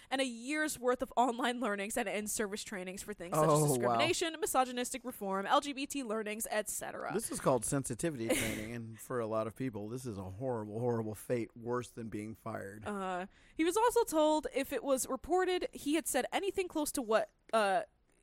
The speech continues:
Speaker 1: if he had said anything close to what he, uh, said to me again, he would be fired and blacklisted from hospitals in the state. In good news, since then I have become a lead for our day shift. While I maintain my float status, covering people who were sick and whatnot, I did gain a few more dollars an hour,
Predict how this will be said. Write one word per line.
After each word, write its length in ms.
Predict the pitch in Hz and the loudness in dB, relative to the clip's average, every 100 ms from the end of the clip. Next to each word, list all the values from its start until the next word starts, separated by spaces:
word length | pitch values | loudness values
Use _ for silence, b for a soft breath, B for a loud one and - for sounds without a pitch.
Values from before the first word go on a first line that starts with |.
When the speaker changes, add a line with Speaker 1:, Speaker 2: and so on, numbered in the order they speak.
| _ - | _ -6
Speaker 1:
if 120 | - | 2
he 80 | 359 | 2
had 120 | - | 2
said 100 | 370 | 0
anything 260 | - 466 440 | 2 2 0
close 220 | 381 370 | 0 0
to 100 | 311 | 2
what 160 | 247 240 | 2 2
he, 300 | 254 254 247 - _ - | -2 -4 -6 -8 _ -2
uh, 120 | 220 | 0
said 260 | - 254 | 4 4
to 100 | 220 | 2
me 140 | 226 214 | -4 -4
again, 420 | 196 311 277 233 B B | 2 2 4 0 B B
he 140 | - 349 | 6 8
would 80 | |
be 80 | 320 | 8
fired 400 | - 330 359 370 | 2 2 4 2
and 120 | 254 | -2
blacklisted 720 | 208 226 359 - 269 269 254 | 2 6 6 6 2 4 0
from 140 | 262 233 | -2 0
hospitals 500 | 233 220 214 196 196 | 2 2 2 -2 -2
in 60 | |
the 80 | 185 | -6
state. 340 | - - - - B B B | -8 -8 -12 -16 B B B
In 160 | 269 269 | -4 -2
good 180 | 339 339 | 0 -2
news, 340 | 294 269 269 247 | -2 -2 -2 -2
since 280 | 285 277 | -4 -4
then 280 | - 262 247 - | 0 0 0 -2
I 120 | 226 | -2
have 160 | 233 | -2
become 320 | 220 226 196 175 | -6 -4 -4 -2
a 60 | 196 | -4
lead 320 | 202 277 285 | -2 -4 -4
for 220 | - 202 | -2 0
our 100 | 196 | 0
day 160 | 190 - | -2 -8
shift. 400 | - - - - B B | -8 -10 -12 -18 B B
While 140 | 262 | 4
I 60 | 262 | 4
maintain 380 | 302 330 349 349 | 2 -2 -2 0
my 120 | 349 | -2
float 260 | - 262 | 2 2
status, 340 | - 240 233 240 | 4 2 2 0
covering 320 | 285 269 277 | -2 -2 -4
people 300 | 254 247 254 | -4 -2 0
who 80 | 226 | 0
were 100 | 202 | 0
sick 260 | - 247 | 0 -2
and 80 | 208 190 | -2 -4
whatnot, 380 | - 180 175 - | -2 -2 -4 0
I 80 | 233 | 0
did 220 | 320 277 | 0 -2
gain 180 | 262 247 | -2 -4
a 40 | |
few 200 | 240 247 | -4 -4
more 140 | 226 | -2
dollars 320 | 220 185 180 208 | 0 2 0 -2
an 80 | |
hour, 320 | 247 254 247 | -2 2 2